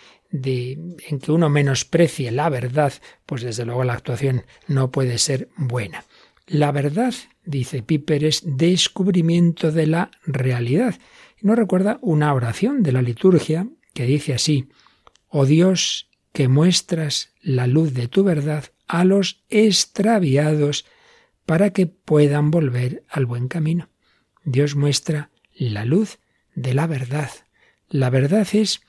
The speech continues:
el supuesto de la justicia. Y el propio autor alemán famoso Goethe decía: "Todas las leyes morales y reglas de conducta pueden reducirse a una sola,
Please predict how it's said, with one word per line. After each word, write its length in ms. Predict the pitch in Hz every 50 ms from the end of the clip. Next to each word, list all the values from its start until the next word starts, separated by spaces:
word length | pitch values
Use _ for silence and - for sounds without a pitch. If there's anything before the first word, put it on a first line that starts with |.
| _ _ _ _ _ _ _
el 180 | - 190 196 208
supuesto 920 | - - 240 208 185 185 - 202 190 180 - - - - 185 180 190 208 - _
de 220 | - 156 139 143 131
la 280 | 139 156 202 240 285 302 _ _
justicia. 1120 | - - - 214 226 220 - - - - 151 143 143 131 - - 139 135 135 135 139 - _ - - - _ _ _ _ _ _ _
Y 260 | _ - 254 254 233 156
el 160 | 131 131 127
propio 720 | - - 139 135 131 - - 135 135 131 131 127 - - _ _ _ _ _ _ _ _
autor 460 | - 135 127 - - 143 135 139 131
alemán 500 | 127 127 123 120 127 135 135 135 135 127
famoso 460 | - 139 127 123 131 127 - 135 120
Goethe 420 | 113 135 135 135 131 - - 131 123
decía: 520 | 123 123 120 - 143 131 131 127 127 - - - _ _ _ _ _ _ _
"Todas 540 | - - 208 233 226 214 202 185 - - - _
las 300 | - 160 151 147 139 127 135
leyes 640 | 139 151 151 147 143 135 139 135 131 - - _ _
morales 680 | 165 147 139 127 127 123 117 104 101 101 - - - _
y 140 | - 185 160
reglas 500 | 147 160 190 185 147 139 123 117 117 117
de 140 | - 233 240
conducta 720 | - 175 143 135 131 156 220 214 185 - - 196 180 180 - _ _ _ _ _ _ _ _ _
pueden 300 | - 240 254 247 269 247
reducirse 800 | 226 226 202 190 185 - - 220 214 180 - - 196 214 247 - _
a 160 | _ - 143 147
una 240 | 165 185 185 170
sola, 420 | 147 - - 202 175 117 101 -